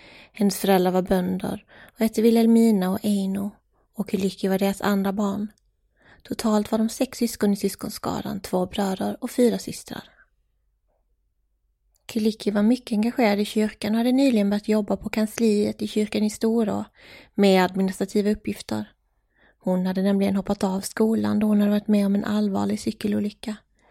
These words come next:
Först hade hon jobbat som hemhjälp under sommaren nittonhundrafemtiotvå, men hade sedan september samma år fått anställning i kyrkan. Kylikki beskrevs som en glad tjej som kunde vara blyg runt personer hon inte kände.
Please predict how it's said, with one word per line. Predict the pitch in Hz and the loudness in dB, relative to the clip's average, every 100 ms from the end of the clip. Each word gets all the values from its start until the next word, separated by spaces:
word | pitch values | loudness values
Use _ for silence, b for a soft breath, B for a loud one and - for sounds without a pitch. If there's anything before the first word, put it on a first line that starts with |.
| b b b b b b | b b b b b b
Först | - 196 202 | 0 2 2
hade | 208 | 0
hon | 220 | 2
jobbat | 233 208 208 | 2 0 -4
som | 214 | -4
hemhjälp | 196 208 202 202 208 214 | 0 0 0 -2 -4 -6
under | 208 202 | -4 -2
sommaren | - 208 196 196 196 | 0 2 2 -2 -2
nittonhundrafemtiotvå, | 202 - 196 196 - 190 - - 208 214 b b b b b | -4 -4 -4 -4 -6 -8 -8 -6 -6 -6 b b b b b
men | - | 0
hade | 233 233 | 2 2
sedan | 240 214 | 2 0
september | 208 - - 190 190 | -2 -6 -2 0 -2
samma | 208 208 196 196 202 | -2 -2 0 -2 -4
år | |
fått | 202 208 | -6 -2
anställning | 208 208 - 202 208 | -2 -2 -2 -2 -2
i | 208 | -2
kyrkan. | 220 208 - 208 208 _ _ _ _ _ _ _ _ _ _ _ _ _ _ _ _ | -4 -8 -8 -10 -10 _ _ _ _ _ _ _ _ _ _ _ _ _ _ _ _
Kylikki | - 202 - - | -2 0 0 -2
beskrevs | 196 - 220 214 | -4 0 0 2
som | - | 2
en | 226 | 2
glad | 220 220 208 | 2 0 0
tjej | 208 240 226 | -2 0 0
som | 226 247 | 0 -2
kunde | 254 254 | 0 0
vara | 262 | 0
blyg | 254 233 208 202 | 2 4 4 2
runt | 220 226 | -2 -2
personer | 240 226 214 | 0 2 2
hon | 214 | 2
inte | 220 - | 0 -4
kände. | - 226 214 214 | -6 -2 -2 -4